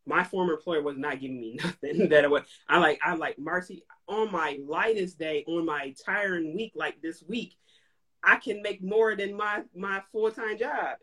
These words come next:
and I got paid biweekly, and I can't stand biweekly. Like, that's, like, I think that, I think that should be a, a law, like, a state law. Like, every law, every job should pay you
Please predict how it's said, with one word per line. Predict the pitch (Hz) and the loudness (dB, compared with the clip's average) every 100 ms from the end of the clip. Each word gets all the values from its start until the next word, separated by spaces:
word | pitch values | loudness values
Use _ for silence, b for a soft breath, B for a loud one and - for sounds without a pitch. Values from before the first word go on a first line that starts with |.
| 151 | -2
and | 196 | 0
I | |
got | 214 190 | -2 -4
paid | 208 190 | -6 -6
biweekly, | 208 247 185 156 135 | -2 0 0 -2 -12
and | |
I | 127 | -14
can't | - 208 - | -10 -10 -10
stand | 165 170 139 | -8 -6 -6
biweekly. | 123 110 110 _ - 110 | -8 -16 -20 _ -20 -18
Like, | 113 113 | -18 -14
that's, | 131 147 - _ b b | -8 -6 -8 _ b b
like, | 147 | 2
I | 160 | 4
think | 190 151 | 4 0
that, | 143 143 | -2 -4
I | 170 | -2
think | 180 147 | -2 0
that | 165 | -2
should | 165 | -2
be | 135 | -8
a, | 123 120 - - | -8 -10 -16 -12
a | 135 | -8
law, | 131 131 123 143 147 127 | -4 -4 2 6 6 6
like, | 127 123 117 | 2 -2 -4
a | 113 | -4
state | - 156 123 | 4 6 6
law. | 127 117 | -2 -2
Like, | 113 107 | -4 -4
every | 135 143 | -4 -2
law, | 135 123 131 | -2 -4 -4
every | 156 151 131 - | 0 -2 -2 0
job | 156 135 | 2 4
should | - - | 0 -8
pay | 131 | -8
you | 123 120 | -6 -8